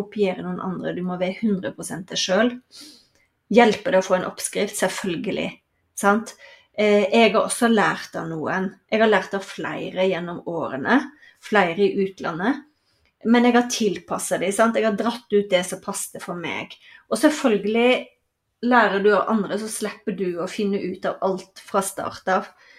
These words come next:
Men når du kommer dit at du har laget kurset ditt, når du kommer dit at kurset ditt, eh, er ferdig, eh, når du har kommet dit at du skal selge kurset, kanskje runde nummer to,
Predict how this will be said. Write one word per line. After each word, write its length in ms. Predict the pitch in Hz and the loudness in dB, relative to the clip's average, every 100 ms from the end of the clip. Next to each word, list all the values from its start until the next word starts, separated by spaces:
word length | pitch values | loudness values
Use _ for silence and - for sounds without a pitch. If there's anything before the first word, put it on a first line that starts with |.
| _ _ | _ _
Men 520 | 233 311 440 349 - | 4 4 4 2 0
når 100 | 254 | 0
du 120 | 262 302 | 2 0
kommer 280 | 370 285 330 | 2 2 4
dit 240 | 392 - | 4 4
at 100 | 220 | -4
du 80 | 220 | 0
har 120 | 208 | 0
laget 400 | 208 196 170 165 - | 0 0 -2 -8 -8
kurset 320 | - - 160 | -8 -8 -8
ditt, 200 | 196 - | -10 -6
når 140 | 202 | -6
du 80 | 226 | -6
kommer 360 | - 262 247 208 | 0 2 2 0
dit 240 | 185 185 | -4 -6
at 140 | 180 180 | -10 -10
kurset 360 | - 160 - - | -10 -10 -10 -10
ditt, 340 | 170 - - _ _ _ _ _ 185 | -10 -12 -20 _ _ _ _ _ -6
eh, 640 | 185 185 180 180 180 175 170 170 - - _ - 208 | -4 -4 -4 -4 -6 -8 -10 -12 -12 -14 _ -10 -8
er 80 | 214 | -8
ferdig, 640 | - 196 160 - - 208 - _ _ _ _ _ | -2 0 0 -4 -4 -4 -6 _ _ _ _ _
eh, 480 | - 190 185 185 180 185 180 - _ _ _ _ _ - | -4 -2 -2 -2 -4 -6 -8 -12 _ _ _ _ _ 0
når 120 | 262 233 | 6 6
du 60 | |
har 100 | 247 - | 6 6
kommet 320 | 262 220 185 | 6 6 4
dit 240 | 185 180 | 0 -2
at 60 | 175 | -8
du 100 | 196 | -8
skal 220 | 180 202 | -10 -10
selge 480 | 196 - 214 170 165 - | -8 -2 -2 -2 -6 -8
kurset, 600 | 165 180 - 190 190 190 | -8 -6 -4 -2 -2 -2
kanskje 320 | 240 226 208 | 0 0 0
runde 300 | 202 202 180 | 0 0 -2
nummer 260 | 165 170 175 | -6 -8 -8
to, 360 | - 156 170 | -8 -6 -6